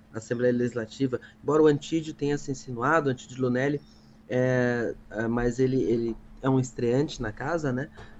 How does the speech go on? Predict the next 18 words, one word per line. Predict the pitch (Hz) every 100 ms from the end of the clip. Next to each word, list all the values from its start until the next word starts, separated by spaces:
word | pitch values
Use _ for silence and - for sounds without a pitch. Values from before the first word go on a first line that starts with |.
| -
Ah, | 117 117 107 107 -
Thiago | 143 127 123
Zilli | 113 127 123
é |
estreante, | 117 - 123 135 160 165 - 143 - - - - - -
o | -
Fernando | 151 147 147 139
Krelin | 139 139 135 127 - - - -
e | 120
o, | 135 120 104 104
o | 113
G | 123
R | 123
Comper | 120 127 131 120
não | 123
demonstraram | 120 117 113 127 123
esse | 110 107
apetite, | 113 110 - 403 -